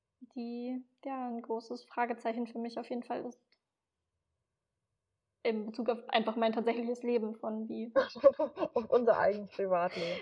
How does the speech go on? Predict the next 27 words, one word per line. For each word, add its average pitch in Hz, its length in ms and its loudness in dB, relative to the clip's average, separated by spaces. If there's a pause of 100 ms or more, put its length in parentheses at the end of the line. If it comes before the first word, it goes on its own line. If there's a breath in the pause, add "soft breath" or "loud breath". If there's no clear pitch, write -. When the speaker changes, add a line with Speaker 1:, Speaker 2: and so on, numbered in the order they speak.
(100)
Speaker 1:
Äh, 233 280 2 (120)
wie, 233 460 -2 (180)
ja, 285 200 8
an, 226 160 6 (160)
ne, 262 80 4
an 240 180 2
welcher 233 240 2
Stelle, 247 560 0 (880 soft breath)
ähm, 240 880 0
wird 240 220 -2
es 226 100 -8
eigentlich 233 400 -2
möglich, 247 760 -4 (1200)
interessantes 240 1080 -6 (100)
Wissen, 247 600 -6 (400)
die 269 120 0
interessanten 277 520 2
Dinge 339 300 2
zu 254 100 -2
lernen, 226 340 2
ne? 311 140 -2
Wenn 247 140 -4
das, 247 160 -8
wenn 233 200 -4
Universitäten 240 720 -4
irgendwie 247 260 -2
nicht 254 280 -2